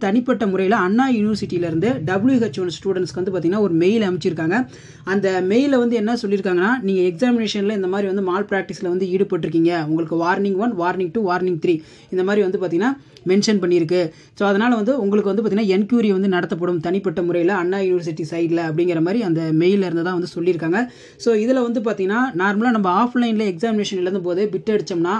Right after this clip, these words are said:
அண்ணா யூனிவர்சிட்டி எக்ஸாமினேஷன் செல்ல வந்து நம்மள புக் பண்ணிடுவாங்க. புக், புக் பண்ணிட்டு நம்மள அண்ணா யூனிவர்சிட்டிக்கு டைரக்டா வர சொல்லி நம்ம இந்த மாதிரி மால் பிராக்டிஸ்ல ஈடுபட்டிருக்கோம், அதாவது பிட் அடிச்சிருக்கோம்,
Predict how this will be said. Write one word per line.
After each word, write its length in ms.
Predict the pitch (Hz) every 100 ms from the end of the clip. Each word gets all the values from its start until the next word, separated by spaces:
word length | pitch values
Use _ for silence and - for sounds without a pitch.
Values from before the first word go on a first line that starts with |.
| 185
அண்ணா 160 | 202 233
யூனிவர்சிட்டி 360 | 208 202 180 190
எக்ஸாமினேஷன் 580 | 165 185 202 185 180 180 165
செல்ல 180 | 170
வந்து 140 | 165 196
நம்மள 160 | 180 156
புக் 140 | 160 -
பண்ணிடுவாங்க. 380 | 190 170 165 190 254 - - -
புக், 200 | 196 254 -
புக் 180 | 208 -
பண்ணிட்டு 240 | 269 240 254
நம்மள 200 | 220 196 220 302 - - 190
அண்ணா 140 | 240 254
யூனிவர்சிட்டிக்கு 400 | 226 - 196 196
டைரக்டா 300 | 202 196 214
வர 80 | 196 196
சொல்லி 180 | 185 220 285 - - -
நம்ம 160 | 190
இந்த 100 | 196 202
மாதிரி 140 | 233
மால் 180 | 196 226
பிராக்டிஸ்ல 360 | 226 208 170 196
ஈடுபட்டிருக்கோம், 580 | 196 185 180 180 175 165
அதாவது 200 | 160 185 202
பிட் 200 | 175 -
அடிச்சிருக்கோம், 440 | 214 202 165 175